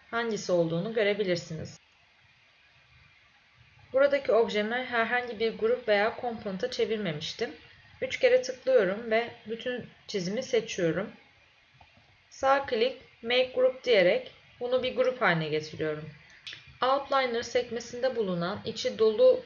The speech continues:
kutu olan simge grupları, karelerden oluşan içi dolu boş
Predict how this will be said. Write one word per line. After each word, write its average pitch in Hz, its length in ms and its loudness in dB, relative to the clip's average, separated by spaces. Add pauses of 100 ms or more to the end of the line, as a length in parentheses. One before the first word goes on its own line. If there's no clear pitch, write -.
kutu 180 400 -4
olan 165 280 0
simge 226 640 -2 (640)
grupları, 226 680 2 (1300)
karelerden 247 680 8
oluşan 208 640 0
içi 208 300 -8
dolu 214 280 2
boş 214 200 2